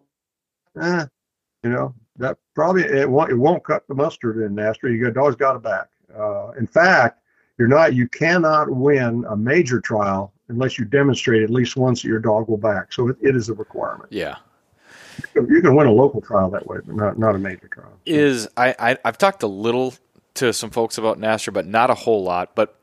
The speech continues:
Speaker 2: is there, is there anything, is the hunter involved at all, or is it strictly graded on the dogs? Or is, I can't remember if, if you're graded on your shooting and dropping birds and that kind of thing.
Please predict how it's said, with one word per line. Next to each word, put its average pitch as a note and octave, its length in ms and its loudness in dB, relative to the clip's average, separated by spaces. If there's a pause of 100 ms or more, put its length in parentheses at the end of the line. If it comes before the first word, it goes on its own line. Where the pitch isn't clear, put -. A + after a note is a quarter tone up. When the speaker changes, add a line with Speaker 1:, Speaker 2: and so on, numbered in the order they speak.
(120)
Speaker 2:
is A#2 340 -4
there, B2 480 4 (160)
is A2+ 140 -6
there A#2 120 4
anything, D3 540 -4 (580)
is C#3 160 -2
the A2+ 60 2
hunter D3 400 0
involved D3 380 0
at D3+ 80 0
all, D3 200 2
or A#2 160 2
is G2+ 120 0
it G2+ 120 -12
strictly C3 580 -4 (680)
graded A2+ 340 4
on G#2 140 2
the F#2+ 80 -4
dogs? E2+ 440 -2
Or G#2+ 120 0
is, G2+ 140 -2 (120)
I A2 80 0
can't F3 200 0
remember C3 380 -2
if, G2 160 -2
if A2 260 -4
you're G#2+ 100 -2
graded A#2 320 2
on G#2 140 0
your F2 80 -12
shooting A#2+ 480 0
and F2+ 100 -12
dropping G2+ 340 0
birds F#2+ 280 -6
and E2+ 100 -14
that E2 120 -8
kind D#2+ 180 -12
of D2 80 -16
thing. D#2 220 -14